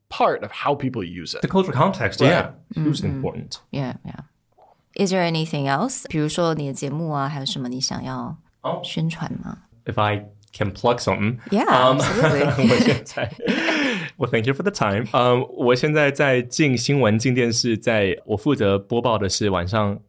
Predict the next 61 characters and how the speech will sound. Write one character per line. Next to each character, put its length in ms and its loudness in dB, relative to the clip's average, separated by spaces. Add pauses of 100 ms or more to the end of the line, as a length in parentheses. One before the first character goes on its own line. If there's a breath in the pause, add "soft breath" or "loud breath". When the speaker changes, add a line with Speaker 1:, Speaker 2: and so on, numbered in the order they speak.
(100)
Speaker 2:
六 100 4
点 160 0
钟 160 0
开 160 -2
始 180 -4
到 140 0
八 140 0
点 120 0
结 140 -2
束 140 -4
的 40 0
晚 140 -2
间 180 -4
新 220 -4
闻。 220 -4
那 180 -2 (320)
I 160 0
like 320 0 (300)
our 180 0
platform. 480 -6
我 80 0
很 140 -2
喜 80 -4
欢 120 0
进 140 0
新 180 0
闻， 160 0
因 80 -2
为 80 2
我 140 0
们 180 0
的 140 0
新 180 0
闻 300 0 (160)
不 80 2
会 140 2
有 100 4
太 300 -2
多 160 2
那 80 4
种 140 0
什 120 -4
么 80 0
监 320 0
视 240 -2
器 180 -4
的 120 0
画 160 0
面 140 2
或 140 0
者 80 -2
是 80 2
行 140 0
车 100 2
记 160 -2
录 120 0
器 120 -6
的 80 0
画 140 0
面， 180 0
Speaker 3:
嗯。 60 -16